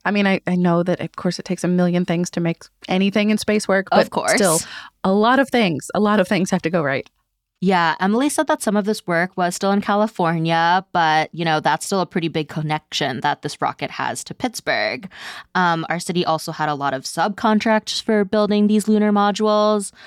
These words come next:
Speaker 2: Um, but another major thing we had the main contract for was the camera that astronauts brought with them on that lunar mission.
Speaker 1: Oh.
Speaker 2: Westinghouse made that camera, and the Heinz History Center actually has a prototype, uh, on display.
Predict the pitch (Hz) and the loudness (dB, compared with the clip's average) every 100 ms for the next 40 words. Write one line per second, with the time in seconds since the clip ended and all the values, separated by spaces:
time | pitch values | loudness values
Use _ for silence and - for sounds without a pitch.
0 | - - 170 160 151 151 170 160 165 185 | -20 -6 0 0 0 -2 -2 0 0 2
1 | 285 254 196 160 165 156 156 151 147 147 | 2 2 2 2 0 -2 -2 -2 -2 -2
2 | 156 196 294 - 156 147 - 143 - 156 | -2 0 0 0 -2 -2 -2 -4 -2 -2
3 | 151 165 180 - 180 - 180 185 165 156 | 0 -2 -4 -4 -8 -4 0 0 0 0
4 | 156 165 156 151 - 170 156 - 156 - | 0 -2 -2 -6 -6 -6 -6 -4 -4 -4
5 | 165 - 180 - 220 180 151 151 143 135 | -4 -2 -2 2 2 2 0 -2 -4 -4
6 | 139 - - 104 131 185 214 370 277 143 | -4 -4 -4 -6 -6 -6 -6 -4 -2 -4
7 | 180 - 165 180 - 214 233 233 254 254 | -6 -2 -2 0 -2 0 0 2 0 2
8 | 277 - 220 196 190 190 190 - - 165 | 0 0 2 2 4 4 4 0 0 2
9 | 156 151 151 147 - 160 - 220 226 214 | 2 2 -2 -6 -4 -2 0 0 0 -2
10 | - 185 - 156 156 - 151 - 156 151 | -2 -2 0 0 0 0 -2 -4 -6 -4
11 | 131 143 151 - - 190 214 226 247 247 | -2 -2 -2 -6 -2 -2 0 0 0 -2
12 | - _ _ - 165 151 135 156 156 151 | -10 _ _ -6 -2 0 0 0 -2 -4
13 | - 160 151 156 165 | -4 0 2 2 0